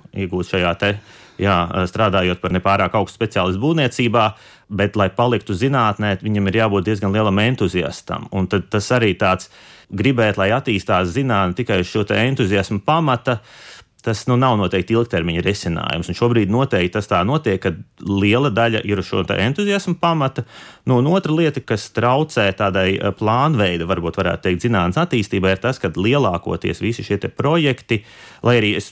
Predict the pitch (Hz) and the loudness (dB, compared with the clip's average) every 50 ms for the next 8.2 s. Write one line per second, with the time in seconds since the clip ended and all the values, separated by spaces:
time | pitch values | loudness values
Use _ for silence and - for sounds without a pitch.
0 | _ - - 120 104 92 - 95 - 98 95 95 - 104 95 98 104 131 156 160 | _ -4 -2 0 0 0 -2 -4 -2 -2 -2 0 0 2 2 2 2 2 2 2
1 | 139 - - - 104 107 90 95 101 110 104 - 104 98 - - 98 92 87 90 | 0 0 0 -2 -2 0 0 0 -2 -2 -2 -2 -4 -4 -4 -4 -4 -2 0 -2
2 | 85 - 98 98 90 - 92 90 98 98 - - _ - - 85 85 - - - | -2 0 0 0 0 2 2 0 0 -2 -2 -8 _ -4 -4 -2 -4 -6 -8 -10
3 | - 98 - - 98 90 92 - 90 87 82 - 98 95 - 90 85 78 85 - | -12 -10 -6 -2 -2 -2 0 0 0 0 0 0 -2 -2 -2 -4 -2 -2 -4 -2
4 | - 101 107 107 - - 90 87 90 - 92 98 - - 90 87 95 104 110 127 | 0 0 0 0 0 -2 -2 -2 0 -2 -2 -2 -2 -2 -2 0 2 2 2 0
5 | 120 - - 92 - 92 87 - - 90 95 95 90 85 - 92 90 85 87 82 | 0 -2 -8 -6 -4 -4 -2 0 0 0 2 0 0 0 0 0 0 0 0 0
6 | 80 101 107 - - 85 87 87 92 101 - _ - - - - - - - - | 0 -2 -2 0 -4 -4 -2 -2 -6 -6 -8 _ -20 -20 -20 -20 -20 -20 -20 -12
7 | - - 110 131 143 131 98 98 - 92 87 - 92 87 - - 95 90 92 120 | -4 -2 0 2 2 2 0 0 -2 -4 -4 -4 -6 -6 -4 -2 -2 0 0 -2
8 | 120 - - | -4 -2 -2